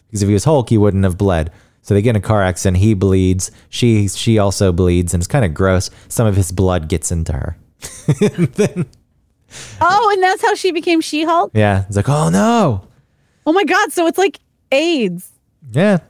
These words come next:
Speaker 1: very similar. I did think about that.
Speaker 2: Or tuberculosis.
Speaker 1: Nah,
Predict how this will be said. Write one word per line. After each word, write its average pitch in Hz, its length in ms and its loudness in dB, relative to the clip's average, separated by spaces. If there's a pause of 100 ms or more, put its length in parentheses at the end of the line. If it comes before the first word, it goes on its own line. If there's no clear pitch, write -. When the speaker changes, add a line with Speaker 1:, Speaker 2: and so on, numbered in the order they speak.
(580)
Speaker 1:
very 143 300 0
similar. 101 580 0
I 107 100 0
did 107 220 0
think 113 240 -2
about 80 280 -2
that. - 220 -4 (1900)
Speaker 2:
Or 226 180 2
tuberculosis. 277 1040 -4 (360)
Speaker 1:
Nah, 117 440 2